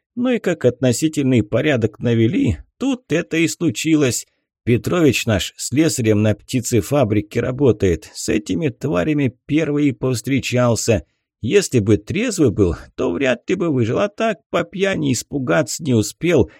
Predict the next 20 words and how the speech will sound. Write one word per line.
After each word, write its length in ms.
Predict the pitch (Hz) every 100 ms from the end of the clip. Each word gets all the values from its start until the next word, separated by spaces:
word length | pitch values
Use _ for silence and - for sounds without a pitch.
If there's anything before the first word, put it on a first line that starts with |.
| _
а 160 | - 95
как 240 | 170 165
они 240 | 156 160 151
завизжали, 640 | 117 156 156 135 170 160
так 320 | 156 147 147
наоборот, 540 | 139 139 127 151 175 95
бодрость 640 | - 202 202 165 151 -
ему 240 | 165 160 123
придали. 640 | - 139 139 123 92 - _ _ -
Бабы 420 | 208 - - -
наши 400 | 220 - - 160
в 120 | 147
окно 360 | 131 - - -
видели, 440 | 143 147 156 156
говорят, 400 | - 175 190 185
что 280 | - - -
он 180 | 156 -
лопатой 640 | - - - 180 - 160
так 400 | - - - 135
завертел, 840 | 123 175 73 - - - 202 135